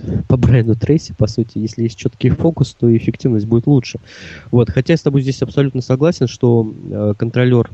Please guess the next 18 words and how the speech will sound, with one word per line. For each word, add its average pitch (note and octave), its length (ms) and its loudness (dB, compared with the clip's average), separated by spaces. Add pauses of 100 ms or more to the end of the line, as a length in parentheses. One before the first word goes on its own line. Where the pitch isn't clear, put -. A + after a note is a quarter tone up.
в - 300 -12
компании C3 380 0
тоже A#2+ 320 0
может, A2 340 -4
э, G#2 340 -2
работать A#2 380 -2
с - 60 -10
претензиями. B2 540 0
И G#2 40 -4
здесь, A2 300 -8
наверное, A#2 360 -4 (460)
наиболее, A#2 680 0
э, A2 140 -12
такой - 240 -10
ценной C#3+ 460 -2
будет A#2 480 -6 (260)
та B2 160 2
информация, A#2+ 560 -4